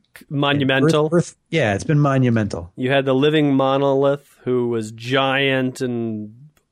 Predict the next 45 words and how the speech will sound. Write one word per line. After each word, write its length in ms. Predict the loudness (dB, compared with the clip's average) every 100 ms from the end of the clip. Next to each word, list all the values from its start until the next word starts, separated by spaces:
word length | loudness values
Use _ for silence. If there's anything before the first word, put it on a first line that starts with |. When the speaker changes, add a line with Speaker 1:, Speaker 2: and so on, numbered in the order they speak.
| -12
Speaker 1:
all 280 | -6 -4 -2
hell 240 | 0 2
was 140 | 0
breaking 500 | -2 -2 -2 -2 -4
loose, 240 | -2 -4 -6
who 100 | -8
kind 240 | -6 -6
of 140 | -6 -10 -20 _
set 440 | -16 -4 -2 -2 -2
that 280 | -4 -4
bar 320 | -4 0 0 -2
for 160 | -6
destroying 540 | -8 -12 -6 -2 -2 -2
the 80 |
logo. 400 | -4 -6 -6 -6
And 120 | -4 -6
then 120 | -6
you 80 | -6
had 160 | -6
Phoenix, 460 | -2 -2 -2 -6 -12
obviously. 680 | -14 -12 -14 -14 -14 -14 -16 _ _ _ _ _ _
I 100 | 0
think 120 | 0 2
those 200 | 0 0
are 20 |
the 140 | -2
only 160 | -2 -4
two 180 | -4 -4
that 100 | -4
I 60 |
can 180 | -6 -10
think 220 | -10 -10
of 80 | -10
that 160 | -10 -12
destroyed 420 | -16 -8 -8 -8
the 80 | -8
logo. 520 | -10 -10 -12 -16 -18 _ _ _ _ -8
Speaker 2:
Yeah. 280 | -4 -4 -6 _ _ _ _
Speaker 1:
So 340 | -12 -10 -12 -4
you're 160 | 0
right. 240 | 2 2 0
I 60 | 2
mean, 180 | 4
this, 240 | 4 0 -6 _ _ _ _ -12
this 580 | -2 0 0 -6 -12